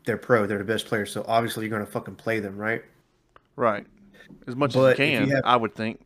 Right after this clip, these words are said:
Speaker 1: Yeah. Yeah, but if you have other people that ain't just fucking, they're not doing their fucking jobs,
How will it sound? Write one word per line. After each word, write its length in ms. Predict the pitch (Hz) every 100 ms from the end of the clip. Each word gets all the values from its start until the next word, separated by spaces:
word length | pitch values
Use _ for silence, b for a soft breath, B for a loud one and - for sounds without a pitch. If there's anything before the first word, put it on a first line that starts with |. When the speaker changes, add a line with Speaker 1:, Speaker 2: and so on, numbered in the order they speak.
| -
Speaker 1:
Yeah. 120 | - 127 - - _ _ _ -
Yeah, 160 | 143 117
but 140 | 120
if 100 | 117
you 80 | 156
have 180 | 151 123
other 200 | 143 165
people 300 | - 143 123
that 100 | 127
ain't 240 | 135 135
just 200 | 127 123 -
fucking, 500 | 135 135 120 113 101
they're 140 | 113
not 240 | 127 131 113
doing 220 | 127 127
their 120 | 113
fucking 380 | - 127 113 107
jobs, 600 | 110 131 143 143 -